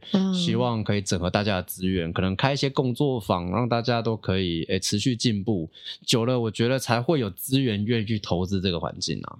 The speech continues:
Speaker 1: 现在目前有，呃，可能有登记或者是所谓有牌的街头艺人大概有多少？
Speaker 2: 据我所知，台湾应该加起来有破万了。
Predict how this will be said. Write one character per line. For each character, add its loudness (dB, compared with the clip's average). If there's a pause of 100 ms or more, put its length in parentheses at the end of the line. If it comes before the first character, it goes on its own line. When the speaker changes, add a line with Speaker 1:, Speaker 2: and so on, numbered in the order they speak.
Speaker 1:
现 6
在 2
目 2
前 2
有， 0
呃， 4
可 2
能 4
有 2
登 2
记 2
或 2
者 4
是 0
所 2
谓 2
有 0
牌 2
的 4
街 2
头 4
艺 4
人 2
大 4
概 2
有 0
多 2
少？ 0 (400)
Speaker 2:
据 2
我 2
所 2
知， 2
台 0
湾 2
应 -2
该 2
加 2
起 0
来 0
有 0
破 2
万 2
了。 -4